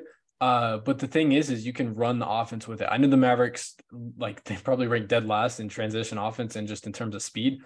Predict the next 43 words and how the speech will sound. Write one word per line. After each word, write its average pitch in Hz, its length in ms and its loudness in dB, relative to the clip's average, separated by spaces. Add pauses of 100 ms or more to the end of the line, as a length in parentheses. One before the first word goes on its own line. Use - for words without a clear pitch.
(380)
Uh, 123 160 4
but 127 180 0
this 180 200 0
is 208 120 -2
sort 185 200 0
of 170 240 2
a 139 280 2
lineup 120 440 -2
that 104 80 -8
you 131 100 -2
can 123 260 -4
use, 127 520 4
you 117 100 -6
can 117 140 -2
exploit, 247 480 2 (480)
uh, 110 320 2
offensively. 127 880 0 (260)
I - 80 -4
know 135 140 4
defensively 131 580 0
it 117 60 -2
might 110 200 -4
be 117 120 -4
a 113 60 0
little 117 200 -2
bit 117 140 -2
of 110 100 -4
a 107 40 -2
hamper 131 500 0
in 120 160 -6
the 107 60 -10
half - 240 -2
court 143 180 2
offense, 139 400 0
but - 240 -6 (260)
I 143 120 2
think 185 200 2
if 190 140 0
there's 147 240 4
any 135 180 2
sort 139 300 -2
of 110 80 -8
speed, 120 460 -8